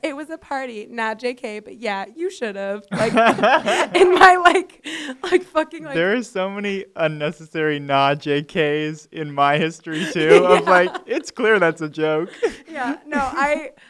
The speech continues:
Speaker 1: there's, a lot of our communication is really kind of not good. Okay, well, he did, this is, like, in Facebook times where everyone's like, "Like my status for a truth or a blah, blah." So I'm
Speaker 2: Mm-hmm.
Speaker 1: sure I liked his status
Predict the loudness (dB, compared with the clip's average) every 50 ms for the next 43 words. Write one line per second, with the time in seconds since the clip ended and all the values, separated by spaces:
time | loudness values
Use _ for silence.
0 | _ _ _ _ _ _ -8 -8 -8 -8 -10 -14 -20 -20 _ _ _ _ -10 -6
1 | -2 -2 0 0 -2 -4 -6 -8 -8 -14 -14 -12 -12 -8 -8 -8 -8 -8 -10 -10
2 | -12 -10 -12 -12 -12 -12 -12 -12 -12 -14 -16 -16 -16 -16 -16 -16 -18 -20 _ -12
3 | -10 -8 -8 -6 -8 -10 -10 -14 -18 _ _ _ _ _ -14 -8 -6 -6 -4 -6
4 | -6 -8 -8 -6 -4 -4 -4 -6 -8 -14 _ _ -12 -8 -6 -6 -6 -6 -2 0
5 | 2 2 2 0 -4 -10 -10 -8 -8 -8 -10 -12 -16 _ _ _ _ _ _ _
6 | _ _ _ _ -14 -14 -12 -14 -14 -14 -12 -10 -10 -10 -10 -12 _ _ _ _
7 | _ _ _ _ _ _ _ _ _ _ _ -6 -6 -6 -6 -8 -12 _ _ -4
8 | -4 -4 -6 -10 -12 -12 -12 -12 -10 -10 -10 -10 -10 -12 -14 -12 -10 -10 -8 -8
9 | -8 -6 -6 -6 -6 -6 -10 -12 -14 -14 -16 -16 -16 -16 -16 -18 _ _ _ _
10 | _ _ _ _ _ -6 -4 -4 -4 -4 -4 -6 -6 -6 -6 -6 -10 -8 -4 -2
11 | -2 -2 -4 -6 -10 -14 -16 -16 -14 -12 -10 -10 -10 -10 -10 -10 -10 -10 -10 -12
12 | -16 -14 -12 -10 -8 -8 -10 -10 -10 -8 -8 -6 -6 -8 -8 -10 -12 -12 -12 -12
13 | -10 -8 -6 -4 -4 -4 -6 -8 -8 -8 -8 -8 -10 -12 _ _ _ _ -20 -20
14 | -18 -18 -18 -18 -18 -18 -18 -16 -16 -14 -14 -14 -16 -18 _ -20 -20 _ _ -20
15 | -18 -18 -18 -18 -18 -20 -20 -20 -20 _